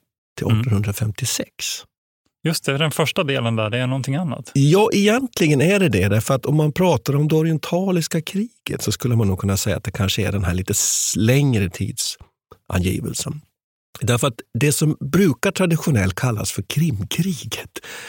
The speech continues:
Speaker 1: det är ju i anglosaxisk tradition, i brittisk tradition, från artonhundrafemtiofyra till artonhundrafemtiosex.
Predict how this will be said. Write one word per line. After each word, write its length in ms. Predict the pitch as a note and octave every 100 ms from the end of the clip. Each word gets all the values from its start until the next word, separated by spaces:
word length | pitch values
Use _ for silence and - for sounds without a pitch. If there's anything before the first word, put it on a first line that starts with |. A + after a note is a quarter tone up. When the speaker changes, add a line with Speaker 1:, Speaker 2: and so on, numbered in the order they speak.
| - _ _ -
Speaker 1:
det 180 | B2 C#3
är 40 |
ju 260 | A#2+ C3+ B2 - - -
i 180 | A#2+ A#2
anglosaxisk 920 | A2+ - A#2+ - D#3+ - - F#2 -
tradition, 580 | - - - - - - - -
i 80 | G2+
brittisk 640 | F#2+ B2 D3 - - -
tradition, 500 | - - - - E2+ - _ -
från 120 | G#2
artonhundrafemtiofyra 1200 | G2+ - F2 F#2+ G#2+ - F#2+ G#2 - A2 A#2 C#3+ - _ _ _
till 80 | -
artonhundrafemtiosex. 1200 | F#2 - G#2 - - - - - - - - -